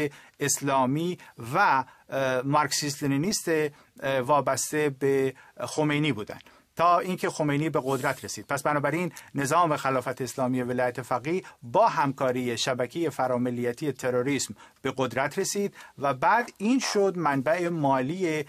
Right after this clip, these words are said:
همون شبکه در خاورمیانه. و الان ملاحظه می‌فرمایید چه حماس،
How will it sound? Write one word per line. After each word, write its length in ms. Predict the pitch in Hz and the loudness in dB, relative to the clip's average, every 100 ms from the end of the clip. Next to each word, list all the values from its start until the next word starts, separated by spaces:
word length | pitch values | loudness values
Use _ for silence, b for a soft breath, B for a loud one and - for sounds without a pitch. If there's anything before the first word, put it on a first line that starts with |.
| B - | B -4
همون 280 | 170 214 | 0 2
شبکه 640 | 202 - 143 135 131 151 151 | 2 0 0 0 -2 -2 -2
در 280 | 135 131 | 2 2
خاورمیانه. 640 | 127 - 120 113 110 107 101 | 0 0 0 0 -2 -6 -4
و 80 | 139 | 0
الان 260 | 151 170 | 2 2
ملاحظه 360 | 170 147 135 151 | 2 2 0 -2
می‌فرمایید 500 | 175 160 147 143 143 | -4 -2 -2 -2 -2
چه 140 | - | -4
حماس، 520 | 147 143 131 143 151 | 0 0 2 2 2